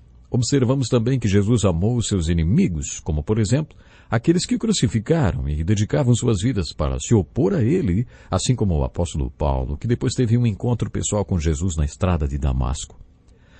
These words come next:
Jesus ensinou a amar os inimigos, dando o exemplo e também o seu ensino.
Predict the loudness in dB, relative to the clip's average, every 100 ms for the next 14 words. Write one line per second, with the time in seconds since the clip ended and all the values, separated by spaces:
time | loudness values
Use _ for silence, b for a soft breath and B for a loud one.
0 | b b -6 -2 0 2 2 2 2 2
1 | 2 0 0 0 0 -4 -10 -6 0 2
2 | 2 2 -2 -6 -12 -2 0 2 2 2
3 | 2 0 -4 -4 -2 -2 0 0 0 -2
4 | -2 0 -2 -4 -4 -4 -6